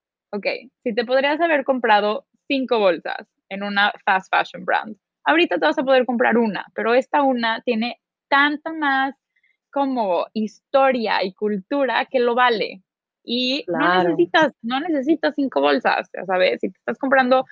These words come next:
Speaker 1: five items at a time, you don't really need them. O sea, es más
Speaker 2: No, para
Speaker 1: como
Speaker 2: nada.
Speaker 1: buy to buy, ya sabes. Y, y así te haces un poquito más consciente.
Speaker 2: Totalmente,
Speaker 1: Ujú.
Speaker 2: totalmente.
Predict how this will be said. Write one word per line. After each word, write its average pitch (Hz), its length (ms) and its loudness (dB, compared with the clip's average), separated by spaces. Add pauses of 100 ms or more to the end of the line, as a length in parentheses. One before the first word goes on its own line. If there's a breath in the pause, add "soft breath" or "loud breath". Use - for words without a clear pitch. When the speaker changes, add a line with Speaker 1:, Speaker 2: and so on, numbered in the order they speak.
(300 loud breath)
Speaker 1:
five 233 200 2 (140)
items 233 220 -4
at 208 100 0
a 196 120 -2
time, 208 440 -4
you 233 120 -8
don't 370 160 -8
really 370 200 -6
need 214 300 -2
them. 214 360 -8 (140)
O - 80 -20
sea, 202 120 2
es 196 80 2
más 302 180 2
Speaker 2:
No, 285 160 2
para 175 240 4
Speaker 1:
como - 20 2
Speaker 2:
nada. 143 300 -6 (460)
Speaker 1:
buy 180 340 0
to 220 140 0
buy, 185 440 2
ya - 180 -10
sabes. 175 460 -4
Y, 175 420 -12 (560)
y 208 80 4
así 208 280 4
te 240 80 2
haces 254 220 2
un 226 140 0
poquito 214 320 -4
más 196 200 -8
consciente. 185 600 -8 (960)
Speaker 2:
Totalmente, 170 800 0 (340)
Speaker 1:
Ujú. 170 440 -4
Speaker 2:
totalmente. 143 400 -16